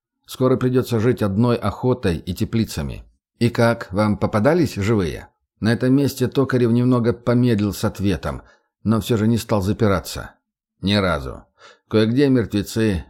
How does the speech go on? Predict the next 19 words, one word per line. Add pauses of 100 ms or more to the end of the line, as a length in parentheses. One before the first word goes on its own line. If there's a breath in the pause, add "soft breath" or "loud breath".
кое-где
пусто. (220)
Будто
по
домам
все
разошлись. (380)
Мы
отдавали
последние
почести
братишкам,
а
потом
брали
их
Н
З». (960)
«Понятно.